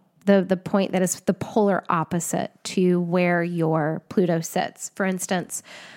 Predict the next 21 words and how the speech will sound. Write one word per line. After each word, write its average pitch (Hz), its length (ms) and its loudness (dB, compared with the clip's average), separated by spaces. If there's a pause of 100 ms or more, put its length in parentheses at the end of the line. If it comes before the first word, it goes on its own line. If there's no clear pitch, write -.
(200)
my, 202 640 4 (280)
uh, 180 280 4
Pluto 214 680 2 (340)
rests 196 640 0 (160)
at 185 500 2 (260)
twenty-six 208 1080 -4
degrees 175 720 -2 (160)
Libra, 202 580 2 (920)
uh, 185 480 6 (180)
in 196 560 4 (560)
just 254 400 2
inside 208 320 4
my 180 140 4
fifth 180 280 0
house. - 520 -2 (1080)
Uh, 180 340 6
in, 202 120 2
on, 190 220 2
in 196 160 2
my 180 120 2
chart. - 440 -4